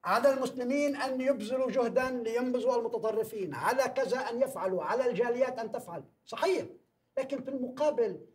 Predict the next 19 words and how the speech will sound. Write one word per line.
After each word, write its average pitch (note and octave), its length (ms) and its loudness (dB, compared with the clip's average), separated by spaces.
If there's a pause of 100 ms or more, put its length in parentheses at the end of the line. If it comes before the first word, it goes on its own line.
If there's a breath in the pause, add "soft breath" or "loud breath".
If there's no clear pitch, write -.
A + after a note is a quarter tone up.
(140)
ماذا C#4+ 280 4
يفعل C#4 400 4
الغرب C4 420 4
ليساعد C4 640 2
في F#3+ 180 2
هذا F3 160 2
الاتجاه؟ D3 580 -6 (320)
أي C#4+ 100 6
مواقف C4 460 2
سياسية A#3+ 440 0
يتخذ؟ G#3+ 540 0
أي G#3 100 0
مواقف A3 400 0
اجتماعية؟ G#3 760 -2 (160)
لم E4+ 260 0
نعد C#4 340 4
نطرح C4+ 440 -2
السؤال A#3+ 480 -2
الآخر A3+ 560 0